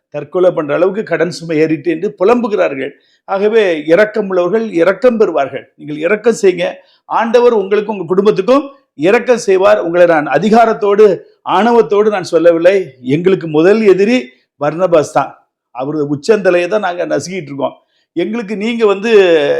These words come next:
அவங்களுக்கு கூட இருந்திருக்கீங்க, ஏதோ அணியில இருந்திருப்பீங்க, உங்களுக்கு வேலை வாய்ப்பை ஒரு பதவியை கொடுத்துருக்காங்க. ஆக அன்பா தான் உங்ககிட்ட நான் சொல்றேன், அஹ், ஒரு ரெக்வெஸ்டாவும் சொல்றேன். பாவம் ரொம்ப ரெக்வெஸ்ட் பண்ணி எனக்கு மெசேஜ் மேல மெசேஜ் அனுப்புனதுனால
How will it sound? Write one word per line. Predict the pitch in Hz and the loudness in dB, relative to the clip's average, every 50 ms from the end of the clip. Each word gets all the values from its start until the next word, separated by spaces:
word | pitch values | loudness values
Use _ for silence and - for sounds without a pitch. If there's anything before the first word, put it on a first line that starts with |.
| - 156 151 - 95 110 | -4 -6 -8 -10 -8 -4
அவங்களுக்கு | 175 196 214 208 214 202 202 165 | -4 -2 -2 0 0 -2 0 0
கூட | 196 196 214 208 | 2 4 4 6
இருந்திருக்கீங்க, | 196 185 180 190 185 190 170 170 180 214 220 | 6 4 2 0 -4 -6 -6 -6 -6 -4 -2
ஏதோ | 202 190 208 208 202 175 - - _ _ - | 0 2 2 2 2 0 -2 -8 _ _ -10
அணியில | 165 180 196 196 196 196 | -10 -10 -6 -4 -2 -2
இருந்திருப்பீங்க, | 185 170 165 185 170 147 175 175 208 | 0 0 -2 -4 -6 -6 -8 -6 -6
உங்களுக்கு | 208 202 190 185 175 185 | -4 -4 -4 -4 -2 0
வேலை | 185 180 180 190 | 0 2 2 2
வாய்ப்பை | 180 175 170 165 147 160 180 170 156 | 2 2 0 0 0 0 0 2 2
ஒரு | 156 156 156 151 | 2 2 2 0
பதவியை | 139 180 170 180 180 180 180 160 | -2 -2 0 0 2 2 0 0
கொடுத்துருக்காங்க. | 160 160 147 165 160 147 156 147 151 180 202 - _ _ _ _ _ _ _ - | -2 -6 -8 -8 -6 -4 -4 -4 -2 -4 -6 -6 _ _ _ _ _ _ _ -6
ஆக | - 220 220 214 214 233 226 214 | -2 0 0 0 0 0 0 0
அன்பா | 196 208 226 220 247 247 | 0 0 2 2 4 4
தான் | 247 262 254 | 4 4 2
உங்ககிட்ட | 226 208 214 202 208 | 2 0 -2 0 0
நான் | 196 196 - - | -2 -2 0 0
சொல்றேன், | 196 180 170 185 190 202 202 190 156 - _ _ - - | 0 2 2 2 2 2 0 -2 -8 -20 _ _ -10 -6
அஹ், | 160 160 160 156 156 156 156 | -4 -2 -2 -2 -2 -4 -4
ஒரு | 160 170 - | -4 -2 -2
ரெக்வெஸ்டாவும் | 175 - - - 262 247 - - 240 233 233 226 196 | -2 -2 -2 0 0 0 0 2 0 0 0 0 0
சொல்றேன். | 202 175 165 170 175 160 | -2 0 -2 -2 -4 -2
பாவம் | 143 165 151 156 160 151 147 - - _ _ _ _ _ _ _ - | 0 2 4 4 4 2 -2 -6 -10 _ _ _ _ _ _ _ -10
ரொம்ப | 147 160 180 185 226 202 | -10 -6 -2 0 2 2
ரெக்வெஸ்ட் | 175 170 - 196 185 - - 160 | 0 0 0 0 -2 -2 -2 -6
பண்ணி | 170 175 196 | -6 -4 -4
எனக்கு | 185 170 165 160 160 | -2 -4 -4 -2 -2
மெசேஜ் | 147 151 143 - 190 180 170 156 | -4 -4 -2 0 0 0 0 0
மேல | 160 160 165 175 | -4 -6 -6 -4
மெசேஜ் | 165 156 147 147 - 170 170 165 | -4 -4 -4 -2 -2 -2 0 0
அனுப்புனதுனால | 151 147 151 147 165 156 151 147 147 | -2 -2 -4 -6 -6 -4 -2 0 2